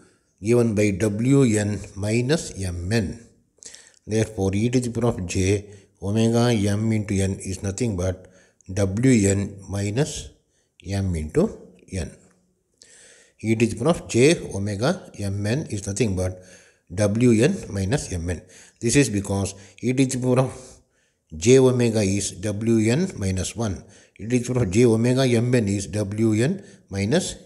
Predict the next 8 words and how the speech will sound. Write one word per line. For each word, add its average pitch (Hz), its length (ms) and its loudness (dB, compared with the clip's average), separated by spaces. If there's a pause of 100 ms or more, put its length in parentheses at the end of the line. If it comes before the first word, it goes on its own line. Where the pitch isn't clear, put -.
(120)
m 78 280 -8
n. 82 180 -6 (680)
Now 117 240 2
find 135 320 4
the 135 80 2
D 101 240 2
F - 200 -2
T. 101 320 0